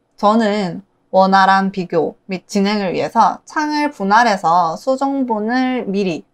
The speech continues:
오른쪽에 붙여놨는데, 혹시 저처럼 분할 창으로 쓰고 싶으신 분은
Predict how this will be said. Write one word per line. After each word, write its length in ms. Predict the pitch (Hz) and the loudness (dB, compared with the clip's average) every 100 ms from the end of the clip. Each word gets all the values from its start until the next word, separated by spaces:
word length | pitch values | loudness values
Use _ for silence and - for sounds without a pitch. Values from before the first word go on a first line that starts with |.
| - | -2
오른쪽에 600 | 208 220 220 202 196 196 | 0 0 -4 -4 -4 -6
붙여놨는데, 920 | - 254 214 165 156 160 226 185 - - - _ | -4 0 2 0 -4 -6 -4 -4 -8 -20 -20 _
혹시 280 | - 311 311 | -14 -6 -4
저처럼 640 | 233 180 - 240 226 226 220 | -2 0 4 6 6 4 0
분할 340 | 180 180 202 | 0 0 0
창으로 460 | 247 233 233 214 214 | -2 -2 -2 -2 -2
쓰고 320 | 254 269 285 | -2 0 -2
싶으신 480 | 285 - 233 226 196 | -8 -10 -2 0 0
분은 440 | 185 185 156 196 | 0 0 -2 -8